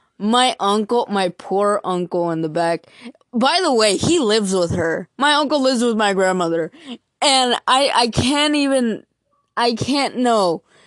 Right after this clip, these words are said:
I get, no. So, <laughs> my uncle, he was, like, laughing in the back. At least he, at least she couldn't see my uncle laughing. But, like, my uncle was laughing so hard in the back.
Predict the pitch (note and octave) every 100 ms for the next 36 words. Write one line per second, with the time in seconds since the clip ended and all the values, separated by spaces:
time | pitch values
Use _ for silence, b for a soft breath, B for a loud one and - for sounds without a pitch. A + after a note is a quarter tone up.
0 | B B - B3 B3 C#4 - C#4+ C4+ B3
1 | F3+ - B B3+ B3 E4+ C#4+ B3+ - -
2 | - - - G4 E5 - - - - -
3 | - - _ _ _ _ _ _ D#5+ E5
4 | A#4+ A4+ - F4+ D#4 D#4+ E4 D4 C4+ A#3
5 | A3+ - B B B _ G#4 F4 F4+ F4
6 | - B3+ B3 A#3 B3 G#4 B3+ B3 A3 G3+
7 | F3+ F#3+ A#3+ B3+ D4+ F#4 G#4 D#4+ - -
8 | A3 A#3+ D4+ D4 C4+ A#3 C4 G#3+ F#3+ G3+
9 | F#3 F3+ F3+ - F3 F3 E3+ F3+ E3+ E3
10 | C4+ A#3 - G#3+ A#3 A#3 A3+ C4 C#4 A#3+
11 | B3+ B3 B3 A3+ G#3+ G3 F#3+ F3+ E3 -
12 | G3 F#3 F3+ F3 F3 F3 G3 G3+ G3+ G#3
13 | G#3 -